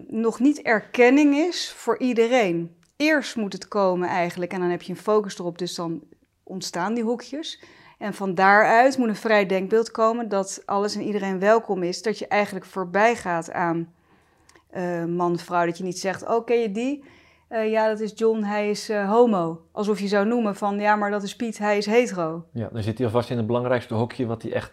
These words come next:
Speaker 2: wat hem definieert.
Speaker 1: Ja, van alsof dat wat over
Speaker 2: Ja.
Speaker 1: hem zegt.
Speaker 2: Ja, ja.
Speaker 1: En dat vond ik eigenlijk wel mooi, want ik had, in het begin had ik enorme weerstand tegen dat hele stuk van, "Moet dat nou?"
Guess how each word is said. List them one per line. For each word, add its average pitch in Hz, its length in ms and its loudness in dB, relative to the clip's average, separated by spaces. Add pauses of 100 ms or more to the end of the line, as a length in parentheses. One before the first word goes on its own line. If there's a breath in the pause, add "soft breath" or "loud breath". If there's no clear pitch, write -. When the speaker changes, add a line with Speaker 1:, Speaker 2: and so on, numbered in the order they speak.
Speaker 2:
wat 113 180 -2
hem 120 160 2
definieert. 131 640 2
Speaker 1:
Ja, 240 360 6
van 214 160 6
alsof 277 300 6
dat 262 200 4
wat 262 200 6
over 247 320 8
Speaker 2:
Ja. 277 120 10
Speaker 1:
hem 240 100 4
zegt. 233 400 4
Speaker 2:
Ja, 123 280 0
ja. - 320 -4
Speaker 1:
En 294 120 2
dat 294 140 2
vond 294 160 -2
ik 269 60 0
eigenlijk 269 340 2
wel 269 100 4
mooi, 285 200 4
want 240 140 -2
ik 262 100 -4
had, 269 160 -2
in - 80 -8
het 240 100 -4
begin 262 380 -2
had 240 200 -4
ik 233 180 -4
enorme 262 500 4
weerstand 214 560 -2
tegen 208 220 0
dat 208 120 0
hele 233 280 0
stuk 226 300 -4
van, 190 160 -6
"Moet 247 220 0
dat 220 180 -4
nou?" 185 360 -4